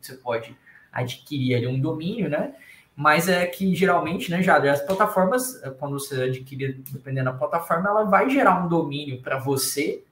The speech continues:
né, iniciar a tua operação, caso você não, não tenha, né, já um, um domínio próprio, né, você queira vender, ou talvez você tenha um domínio, né, um único domínio, e você quer manter ele, sei lá, com o teu site institucional, como você vai lidar com essa estratégia, né?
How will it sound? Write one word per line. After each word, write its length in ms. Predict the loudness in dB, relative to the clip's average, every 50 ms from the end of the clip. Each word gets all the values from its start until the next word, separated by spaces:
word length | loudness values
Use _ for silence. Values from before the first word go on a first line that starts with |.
| _ _
né, 300 | -2 -2 -2 -2 -4 -8 -16 _ -20 -20 _ -4
iniciar 420 | -2 0 0 0 0 2 4 4
a 80 | 4 4
tua 140 | 2 0 2
operação, 640 | 4 4 4 4 4 2 0 -2 -2 -2 -2 0 2
caso 280 | 4 4 4 4 2
você 300 | 0 -2 -2 -2 -2 -2
não, 420 | -2 -2 -2 -2 -2 -2 -2 -4 -6 -12 -20 _ _ _ _ _ _ _
não 300 | -2 0 2 2 2 0
tenha, 560 | 0 -2 -4 -2 -2 -2 -4 -4 -4 -6 -8 -12 _
né, 300 | _ 0 2 4 4 4
já 320 | 4 4 6 6 6 6 6
um, 360 | 2 0 0 0 -2 -2 0
um 40 | 0
domínio 380 | 2 2 2 0 -4 -6 -10
próprio, 420 | -6 0 2 2 2 2 -2 -6 -6
né, 140 | -6 -6 -4
você 320 | -6 -8 -8 -8 -10 -12
queira 680 | -14 -12 -8 -4 0 2 4 6 6 4 4 0 -6 -6
vender, 600 | -4 -4 -4 -4 -4 -4 -2 -2 0 0 2 2
ou 180 | 2 0 0
talvez 300 | 0 0 0 2 2 0
você 160 | 0 -4 -10
tenha 160 | -12 -12 -12 -6
um 40 |
domínio, 520 | -2 -2 -2 -2 -2 -4 -6 -6 -6 -4 -4
né, 100 | -2 -2
um 380 | 0 0 0 0 0 -2 -4 -8
único 300 | -10 -10 -10 -10 -12 -10
domínio, 520 | -8 -8 -8 -6 -6 -6 -6 -6 -6 -10 -12 -16 -20 -20 -20 -20 _
e 60 | -12
você 140 | -12 -10 -6
quer 120 | -4 -2
manter 280 | 0 0 0 0 0 0
ele, 160 | 0 0 -2
sei 160 | -2 -2 0
lá, 160 | 2 2 0
com 240 | 0 -4 -12 -16 -14
o 20 |
teu 220 | -12 -10 -8 -8 -8
site 580 | -4 0 2 4 4 4 2 -2 -6 -6 -4
institucional, 1040 | -4 -4 -4 -6 -10 -12 -12 -10 -8 -6 -2 2 4 6 6 8 8 6 6 4 0
como 240 | -4 -6 -6 -6 -4
você 340 | -4 -4 -4 -4 -6 -4
vai 220 | 0 0 0 2 0
lidar 480 | 0 0 4 6 6 6 6 4 -2
com 60 | -8 -10
essa 140 | -10 -10
estratégia, 600 | -14 -14 -14 -14 -14 -2 0 2 2 2 2 0
né? 220 | 0 -2 -2 -2